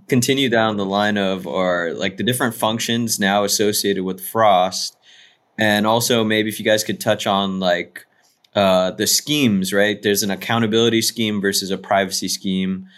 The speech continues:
and that's protection from, I guess, the public versus the other signers. And then eventually what led to the, the taps scheme.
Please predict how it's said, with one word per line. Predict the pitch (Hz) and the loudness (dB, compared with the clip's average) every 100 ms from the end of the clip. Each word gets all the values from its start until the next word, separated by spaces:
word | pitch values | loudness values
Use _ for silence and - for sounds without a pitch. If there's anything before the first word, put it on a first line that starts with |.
| - - | -20 -8
and | 101 | -2
that's | 98 | -2
protection | - - 113 107 - 101 | -2 -6 -4 -2 -2 -4
from, | 101 98 | -2 -2
I | 92 | -2
guess, | 90 95 - | -2 -4 -4
the | 90 | -8
public | - 165 147 143 143 135 131 - _ - _ | -4 -2 0 2 2 2 0 -12 _ -20 _
versus | 104 104 98 104 95 95 95 | 0 2 2 2 0 -2 -6
the | - 95 | 0 2
other | 107 110 104 | 4 4 2
signers. | - 123 120 117 117 113 107 - - - - _ | 2 0 0 0 0 0 -2 -6 -12 -20 -20 _
And | - 110 | -2 2
then | 110 | 2
eventually | 104 113 113 113 107 101 | 2 0 0 2 4 4
what | 101 101 | 2 0
led | 101 101 - | 0 0 -2
to | 104 95 95 | -2 -2 -2
the, | 92 90 82 | -2 -2 -2
the | 90 | -6
taps | 92 - 110 95 - | -8 -2 -2 -2 -4
scheme. | - - 90 85 90 | -4 -4 -8 -10 -12